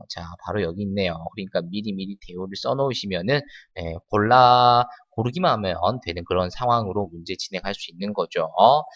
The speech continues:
자, 마지막으로 리을입니다. not P이면 나달이다. 자,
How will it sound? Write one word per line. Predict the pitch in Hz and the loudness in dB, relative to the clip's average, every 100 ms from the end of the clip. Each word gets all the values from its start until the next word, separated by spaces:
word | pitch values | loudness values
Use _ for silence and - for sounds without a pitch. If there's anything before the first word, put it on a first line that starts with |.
| - - | -20 -10
자, | 87 | -6
마지막으로 | 82 95 98 104 87 | -6 0 0 0 -2
리을입니다. | 107 123 123 110 107 120 135 143 - - - 101 | -2 0 0 0 4 6 6 2 -4 -18 -6 2
not | 113 - _ _ | 2 0 _ _
P이면 | - 208 160 123 143 127 78 | -10 -8 -4 0 0 0 -2
나달이다. | 87 110 120 87 85 85 85 | 0 0 -2 -2 -2 -2 -6
자, | - 87 80 82 110 135 | -2 0 2 2 4 2